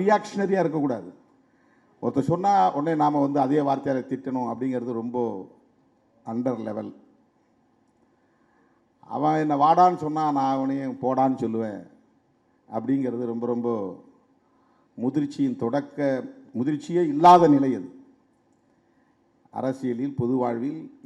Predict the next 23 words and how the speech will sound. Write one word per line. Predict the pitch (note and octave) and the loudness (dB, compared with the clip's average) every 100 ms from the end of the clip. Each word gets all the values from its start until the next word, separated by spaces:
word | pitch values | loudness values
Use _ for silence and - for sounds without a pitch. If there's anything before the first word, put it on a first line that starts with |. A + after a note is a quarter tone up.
| A#2 | -8
இன்னும், | C#3+ D3 C3+ A#2 | -4 -4 -4 -4
இன்னும் | C3+ C#3+ C#3+ A#2 | -2 -2 -2 -4
எவ்வளவோ | A2 B2+ D3 D3 E3 E3+ D#3+ G2 - - _ _ - | -6 -2 0 2 4 4 0 -4 -12 -20 _ _ -6
சதிகளை | C3 D3+ D3 C#3+ C3 | -2 0 0 0 -2
நாம் | B2 A#2+ | -4 -6
சந்திக்க | A#2+ C3 C3+ C3+ | -6 -6 -6 -6
வேண்டியிருக்கும், | B2+ A#2+ A#2 A2+ D3+ D3 | -6 -6 -6 -8 -8 -6
எவ்வளவோ | A#2+ C#3 D3+ C#3+ | -2 -2 -2 -4
சூழ்ச்சிகளை | D#3 D#3+ - C#3 C3+ B2+ | -6 -6 -4 -2 -2 -4
நாம் | A#2+ A2+ | -6 -8
எதிர்கொள்ள | A#2 C3+ C3+ B2 | -6 -4 -4 -4
வேண்டியிருக்கும், | A#2+ A#2 A2+ - D#3 D3 - _ _ _ | -6 -8 -10 -12 -16 -16 -20 _ _ _
எவ்வளவோ | B2 C3+ D3+ E3 D3+ | -2 2 4 6 4
அவதூறுகளை | A2+ E3+ F#3+ G3 E3+ D#3+ D3 A#2+ | 6 10 12 12 10 6 2 -2
நாம் | C3 B2 | -6 -6
சந்திக்க | A#2 C3 C3+ C3+ B2 | -6 -6 -4 -4 -6
வேண்டியிருக்கும், | A#2 A2+ G#2+ C#3+ D#3 D#3 _ _ _ _ - | -6 -8 -12 -14 -16 -18 _ _ _ _ -8
மிக | B2+ B2+ | -6 -4
கடுமையான | C#3 D#3+ F#3 F#3+ G3 - | -2 2 6 8 8 6
சவால்களை | C#3 D3+ G#3 G3+ F3+ F3 | 6 8 10 8 6 4
நாம் | D3+ C3+ | 2 0
எதிர்கொள்ள | D3 C#3+ C#3 C3 | -2 -4 -4 -4
வேண்டியிருக்கும். | B2 A#2 A2+ - D#3 | -6 -6 -8 -12 -16